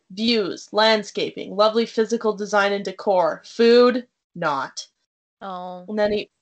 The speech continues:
Speaker 1: he put, "The emperor has no clothes. Really, we were quite abysmally <laughs> disappointed."
Speaker 2: What? <laughs>
Speaker 1: I fucking know.
Speaker 2: Fucking nut job, man.
Speaker 1: Um,
Speaker 2: People,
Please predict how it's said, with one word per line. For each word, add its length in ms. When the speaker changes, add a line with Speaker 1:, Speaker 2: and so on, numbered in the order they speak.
Speaker 1:
he 140
put, 360
"The 140
emperor 400
has 300
no 160
clothes. 800
Really, 420
we 180
were 140
quite 400
abysmally 920
<laughs> 60
disappointed." 1080
Speaker 2:
What? 580
<laughs> 920
Speaker 1:
I 800
fucking 380
know. 340
Speaker 2:
Fucking 400
nut 200
job, 340
man. 260
Speaker 1:
Um, 180
Speaker 2:
People, 840